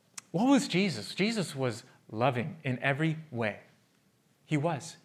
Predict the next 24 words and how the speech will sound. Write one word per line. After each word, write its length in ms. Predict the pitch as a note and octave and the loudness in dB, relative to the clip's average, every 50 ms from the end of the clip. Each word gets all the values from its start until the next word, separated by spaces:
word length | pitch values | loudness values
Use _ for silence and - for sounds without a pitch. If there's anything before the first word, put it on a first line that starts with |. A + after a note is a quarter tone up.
| _ _ | _ _
He 100 | - C#3+ | -6 -4
was 140 | C#3 B2+ B2 | -4 -4 -4
loving. 400 | C#3 D3 D3 D3 C3+ C3+ A#2 A2+ - _ _ _ _ _ _ - - _ _ _ _ _ _ _ _ - - - - - - | -4 -4 -4 -4 -4 -6 -10 -12 -14 _ _ _ _ _ _ -20 -20 _ _ _ _ _ _ _ _ -20 -20 -20 -18 -6 0
He 100 | - G3 | 4 4
was 260 | G3 G#3+ F#3+ D#3 - | 6 6 4 2 0
merciful. 680 | C#3+ C3+ D3 D#3 D#3 F3+ G#3 G3 - F#3 - - B2+ G2+ | 2 4 6 8 8 8 8 6 4 0 -2 -2 -4 -4
He 100 | G2+ B2+ | 0 2
wasn't 380 | C#3+ D3 E3+ F#3 F3 G#3 E3+ - | 4 4 4 4 4 2 0 -2
cutthroat. 460 | - D#3+ F3+ E3+ - A#2+ G#2 - - - - - - _ _ _ _ _ - _ _ _ _ _ _ _ _ _ _ _ _ - - - - - - | -2 -4 -4 -4 -6 -6 -6 -8 -8 -16 -20 -20 -20 _ _ _ _ _ -20 _ _ _ _ _ _ _ _ _ _ _ _ -20 -20 -20 -20 -10 -2
He, 140 | - F3+ G3 | 0 2 2
he 220 | - D3 E3 A3 | 4 8 10 12
was 260 | A3+ G#3 F3+ - - - - - - E3 | 12 12 12 10 8 0 -4 2 4 4
gentle. 580 | C#3 A#2 - F3+ G3+ A#3+ C4+ - - F#3+ D3+ A#2 - - - - _ _ _ _ - | 6 8 10 10 10 10 8 6 4 2 2 0 0 -8 -20 -20 _ _ _ _ -8
He 40 | C3+ | -4
was 120 | C3 C3 | 0 2
not 160 | F3+ G#3 G3+ | 4 4 2
harsh. 720 | E3 - D#3+ E3 F3 E3 C#3+ - - - - - - - - - _ _ _ _ _ _ _ _ _ _ _ _ _ _ _ _ _ _ _ - - | 2 2 2 2 4 2 0 0 -4 -6 -6 -8 -10 -12 -18 -20 _ _ _ _ _ _ _ _ _ _ _ _ _ _ _ _ _ _ _ -6 4
He 80 | - G#3+ | 8 10
was 160 | B3 B3+ F#3 | 10 10 10
gracious. 640 | D#3+ - F#3+ E3+ G3+ C4 C#4+ - - E3+ - - - - - | 10 8 10 12 12 12 10 8 4 0 -2 -4 -10 -10 -4
He 100 | - D#3 | -2 -2
did 140 | C3 C3+ A#2 | 0 0 -2
not 240 | B2 B2+ B2+ B2 - | -2 -2 -2 -4 -6
condemn. 520 | - B2 A2 G2 F2 A#2 A2+ A2+ G2+ G#2 | -8 -10 -10 -8 -10 -10 -10 -12 -14 -16